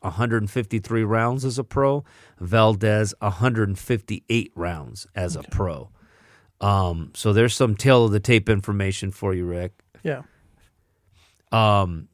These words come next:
Speaker 1: so, uh, significant wins, Berchelt, uh, Jonathan, Victor Ba-, Barros, of course, uh, El Bandido, Francisco, uh, Vargas. We were there for that
Speaker 2: Uh-huh.
Speaker 1: one. And then, of course, we were also there at the Forum when he beat, uh,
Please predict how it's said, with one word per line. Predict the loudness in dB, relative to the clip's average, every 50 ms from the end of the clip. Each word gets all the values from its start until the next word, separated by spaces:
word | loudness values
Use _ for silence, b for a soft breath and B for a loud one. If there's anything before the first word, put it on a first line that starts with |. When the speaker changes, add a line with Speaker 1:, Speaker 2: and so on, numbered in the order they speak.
| _ _ _ -16 -10
Speaker 1:
so, | -8 -2 2 2 4 4 2 0 -6 -10 -16 _ _ -4
uh, | -4 -2 -2 -2 -2 -2 -4 -4 -6 -8 -8 -8 -6
significant | -2 -2 0 0 0 0 0 -2 0 0 -2 0 2
wins, | 2 4 4 4 4 2 0 -2 -4
Berchelt, | -2 0 0 0 2 2 2 4 6 8 8 6 6 4 2 0
uh, | 0 2 2 2
Jonathan, | 0 0 0 0 0 0 -2 -2 0 0 0 0 0
Victor | 0 0 0 -2 -2 -4 -4 -2
Ba-, | 2 4 6 6 6 4 4 2
Barros, | 2 4 6 6 6 6 6 4 4 2 0 -2 B B B B B B B
of | -2 0 0 0
course, | 2 4 6 6 6 6 4 2 -2 -2
uh, | 0 2 4 4 4 4
El | 4 2 2
Bandido, | 2 2 2 2 2 0 2 2 2 4 4 2 2 0
Francisco, | 0 -2 -2 -2 0 -2 -2 -2 -2 -2 -2 0 0 -2 -2
uh, | -4 -4 -4 -4 -6 -6 -8
Vargas. | -6 0 2 4 4 4 4 2 2 0 0 -2 -2
We | -2 0 2
were | 2 2 2 2
there | 0 0 -2
for | -2 -4 -2
that | 0 2 2 2 2
Speaker 2:
Uh-huh. | 2 0
Speaker 1:
one. | 0 0 0 -2 -4 B B B B B B
And | -4 -2 0
then, | 0 -2
of | -2
course, | -2 -2 -4 -4 -2
we | -4 -2 0
were | 2 4
also | 4 2 2 0 0 0
there | 0 0 0 0
at | -2 -4
the | -6 -10
Forum | -10 -2 0 2 2 2 2 0 0
when | -2 0 -2
he | -2
beat, | -2 0 0 0 0 -2 -2
uh, | -2 0 0 0 0 -2 -4